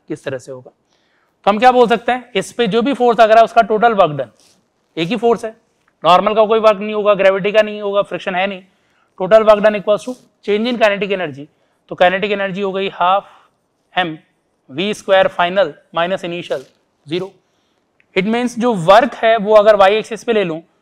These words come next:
वेलोसिटी एक्स एक्सिस पे ले लूं, तो y equals to constant times एक्स स्क्वायर ऐसा दिख रहा है, पैराबोलिक रिलेशन होगा, तो ये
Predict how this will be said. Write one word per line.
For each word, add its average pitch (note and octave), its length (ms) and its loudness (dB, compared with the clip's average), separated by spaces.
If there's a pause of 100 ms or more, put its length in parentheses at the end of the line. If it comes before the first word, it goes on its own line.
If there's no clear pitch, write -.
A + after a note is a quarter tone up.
(160)
वेलोसिटी G3 440 2
एक्स G3+ 180 -4
एक्सिस G#3 240 -10
पे A3+ 100 -4
ले G3+ 140 -2
लूं, C#3+ 140 -10 (420)
तो E3 80 -10
y F#3 180 6
equals G3 440 0
to G3+ 180 -10 (240)
constant E3+ 360 -6
times F3 240 -8
एक्स D#3 200 -18
स्क्वायर C#3 300 -18
ऐसा B2+ 160 -18
दिख A#2+ 220 -20
रहा - 40 -20
है, - 140 -20 (1500)
पैराबोलिक E3 420 2
रिलेशन D3+ 420 -8
होगा, E3 260 -6 (640)
तो C#3 60 -14
ये D#3 240 -10